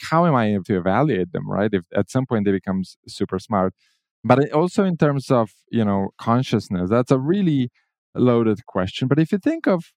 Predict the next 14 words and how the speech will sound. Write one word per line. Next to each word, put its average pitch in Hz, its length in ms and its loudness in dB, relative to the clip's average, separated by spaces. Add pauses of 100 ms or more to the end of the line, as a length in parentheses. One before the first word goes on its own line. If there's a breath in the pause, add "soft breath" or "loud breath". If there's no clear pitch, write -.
(420)
you 165 80 -2
know, 170 120 2
the 156 160 2 (220)
brain 180 800 0 (440)
of 127 160 2
a 120 80 4
fly 92 720 -2 (420)
is 208 260 2
different 160 440 0
from 147 180 -2
our 107 140 0
brain 98 260 -8
for 113 160 0
sure. - 480 -6